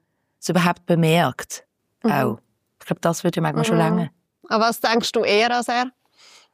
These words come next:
Speaker 1: Hey, an ganz vieles. Also, Mischkübel runterbringen. Ich meine, er macht's dann vielleicht, aber ich muss ihn daran erinnern, dass ja heute jetzt der Donnerstag ist. Weißt du, so ein bisschen
Speaker 2: Mhm.
Speaker 1: der. Ich
Speaker 2: Du
Speaker 1: glaub
Speaker 2: hast es wie im Kopf, du hast den Plan im Kopf und man muss immer einfach wieder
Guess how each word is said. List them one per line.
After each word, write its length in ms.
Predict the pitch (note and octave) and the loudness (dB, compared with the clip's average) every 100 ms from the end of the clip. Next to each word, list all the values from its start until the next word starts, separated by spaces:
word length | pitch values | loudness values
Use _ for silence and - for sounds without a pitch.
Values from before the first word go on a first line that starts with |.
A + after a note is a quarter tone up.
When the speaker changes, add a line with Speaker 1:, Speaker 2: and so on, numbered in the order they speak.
| _ _ _ _ _ _ _ - | _ _ _ _ _ _ _ -12
Speaker 1:
Hey, 460 | - F#3 F#3+ F#3+ | -6 0 2 2
an 120 | F3 E3+ | 2 0
ganz 320 | F3+ F#3 A3+ | 0 0 -2
vieles. 520 | - A3+ C4+ C#4+ G#3+ - | -2 0 2 2 0 -2
Also, 280 | G3 G#3+ - _ - | 0 0 -2 _ -6
Mischkübel 640 | G3+ G#3 A3 - A#3+ G#3+ | 0 2 2 0 0 2
runterbringen. 960 | G#3 G#3 G#3 G#3 G3+ G3+ G3+ G#3 G3+ G3+ | 2 2 0 0 0 2 2 2 2 0
Ich 80 | - | -2
meine, 160 | G#3 F#3+ | -4 0
er 140 | G3+ | 2
macht's 260 | G3+ G#3 - | 2 0 -2
dann 120 | A#3 | -2
vielleicht, 380 | A#3+ A#3 G#3+ - | 0 2 0 -2
aber 180 | F#3 F3+ | -4 -2
ich 200 | G3+ G3+ - | 0 -2 -2
muss 160 | - F#3+ | -4 -2
ihn 60 | F#3+ | 0
daran 240 | F#3 F#3 | 2 4
erinnern, 260 | G3 A3 G#3 | 4 4 2
dass 140 | F#3 | 2
ja 80 | F#3+ | 2
heute 180 | F#3+ F#3 | 2 -2
jetzt 140 | - | -6
der 160 | - F#3 | -2 0
Donnerstag 300 | G3+ - - | 0 -4 -2
ist. 260 | D#3+ - | -2 -2
Weißt 220 | - E3 - | -6 -6 -4
du, 20 | |
so 60 | |
ein 20 | F3 | -4
bisschen 160 | - | -2
Speaker 2:
Mhm. 40 | F3 | 0
Speaker 1:
der. 200 | F3 G3+ | 2 0
Ich 40 | G#3 _ _ _ _ _ _ _ _ _ _ _ _ - | -4 _ _ _ _ _ _ _ _ _ _ _ _ -2
Speaker 2:
Du 80 | B3 | 2
Speaker 1:
glaub 100 | C#4 | 2
Speaker 2:
hast 160 | C4 | 0
es 60 | - | 2
wie 120 | B3+ | 2
im 100 | C4+ | 2
Kopf, 320 | - B3+ A#3+ | 2 0 0
du 80 | - | -2
hast 140 | B3 | -2
den 80 | B3+ | -2
Plan 240 | A#3+ A3+ A#3 | 2 2 2
im 100 | A#3+ | 0
Kopf 220 | B3 - | -4 -4
und 100 | A3+ | -4
man 160 | A3 A3 | -2 -2
muss 200 | A3 - | -4 -8
immer 300 | - A3+ A#3 | -6 -4 -2
einfach 220 | G#3+ G#3 | -4 -6
wieder 240 | G#3 G#3 | -8 -8